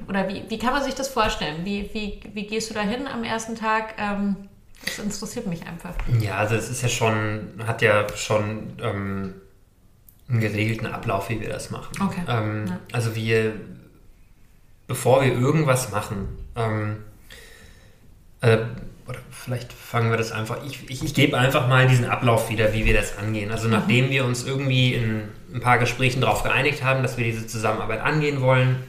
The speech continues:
Speaker 2: ähm, werten wir erstmal den gesamten Einkauf aus.
Speaker 1: Mhm.
Speaker 2: Also das heißt, ähm, meistens ist es ein Quartal, was wir einmal komplett auswerten, ähm, und dann kategorisieren, also wie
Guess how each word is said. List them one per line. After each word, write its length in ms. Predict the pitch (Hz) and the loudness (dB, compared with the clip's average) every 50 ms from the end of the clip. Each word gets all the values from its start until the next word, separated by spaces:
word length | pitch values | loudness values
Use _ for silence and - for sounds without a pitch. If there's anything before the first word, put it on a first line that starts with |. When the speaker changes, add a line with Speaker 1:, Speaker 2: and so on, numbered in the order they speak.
| - - - - - - - - - | -14 -20 -20 -20 -20 -18 -18 -12 -4
Speaker 2:
ähm, 460 | 127 113 110 110 110 113 110 - 117 | -2 0 2 2 0 0 -2 -4 -2
werten 320 | 107 104 107 110 113 113 107 | 2 2 4 4 4 2 0
wir 80 | 110 | 0
erstmal 240 | 113 113 - 117 113 107 | -4 -4 -2 -2 0 0
den 120 | 104 107 | 0 0
gesamten 360 | 107 101 104 101 98 - - | -2 -2 -4 -6 -8 -8 -10
Einkauf 460 | - 110 107 107 - - 104 - - | -8 -8 -8 -8 -8 -10 -14 -14 -14
aus. 300 | - - - - - - - - - - | -12 -12 -12 -12 -14 -16 -18 -18 -16 -4
Speaker 1:
Mhm. 140 | - 214 185 165 175 - - - - | -2 0 0 0 -2 -4 -6 -8 -6
Speaker 2:
Also 140 | 120 113 120 | 0 2 2
das 180 | 120 117 - 120 | 2 2 2 4
heißt, 440 | 117 113 120 117 - - - - - | 4 6 6 4 2 -2 -6 -6 -4
ähm, 280 | 113 107 107 107 110 - - - | -2 -2 0 -2 -2 -4 -6 -2
meistens 400 | 113 110 113 127 127 - 127 117 127 | 0 2 4 4 2 0 -2 -2 -2
ist 60 | 120 120 117 | -2 -2 0
es 60 | 113 | 0
ein 80 | 117 117 | 0 0
Quartal, 680 | - 107 104 - - - 113 117 131 139 160 180 175 127 | 0 -2 -2 -2 0 2 4 4 4 4 2 -2 0 0
was 220 | 123 - - - | -2 -2 -2 -2
wir 140 | 131 123 110 | -2 0 2
einmal 520 | 117 117 123 127 131 127 123 123 123 123 120 | 2 2 2 2 2 2 2 2 0 -2 -4
komplett 460 | - - - 120 117 - 120 113 - | -6 -4 -4 -2 -2 -2 -4 -4 -4
auswerten, 760 | 117 113 120 123 - - 123 123 120 120 117 120 120 120 - - - - - - - - | -4 -4 -4 -4 -4 -4 -4 0 0 0 0 0 -2 -4 -6 -10 -14 -18 -20 -20 -8 -2
ähm, 200 | 123 120 113 117 117 | 2 2 2 2 2
und 80 | 117 117 | 2 0
dann 80 | 113 113 | 0 0
kategorisieren, 840 | - 120 117 127 117 120 117 113 113 110 110 113 123 131 - 131 123 | 0 0 0 0 0 0 -2 0 -2 -2 0 0 2 2 2 2 0
also 380 | 113 113 113 110 107 107 104 | -2 -2 -2 -4 -4 -6 -6
wie 480 | 104 113 123 127 131 135 139 131 90 85 | -2 -2 0 0 0 -2 -4 -6 -6 -8